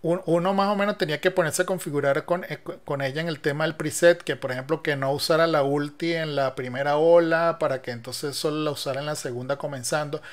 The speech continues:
Pero ahora eso no es tan importante porque ya, ya van a ver por qué. Vamos a ver si podemos lograr esto, si no nos vamos a la veintisiete.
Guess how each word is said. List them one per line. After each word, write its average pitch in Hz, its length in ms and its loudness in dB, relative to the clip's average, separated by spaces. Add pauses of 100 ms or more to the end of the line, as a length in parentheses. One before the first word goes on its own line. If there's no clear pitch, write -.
(240)
Pero 151 140 4
ahora 170 140 10
eso 202 200 -2
no 262 120 -4
es 226 80 -8
tan 240 100 -2
importante 175 600 0
porque 180 360 -4
ya, 135 240 -2
ya 139 100 0
van 127 160 -2
a 143 60 -2
ver 123 160 -4
por 131 140 -10
qué. 107 160 -16
Vamos 143 260 -6
a 196 40 0
ver 165 80 -2
si 196 120 -6
podemos 165 320 -2
lograr 139 300 0
esto, 165 220 -6
si 147 140 -12
no 123 120 -10
nos 143 160 -14
vamos 156 240 -8
a 160 40 -8
la 131 120 -8
veintisiete. 117 640 -12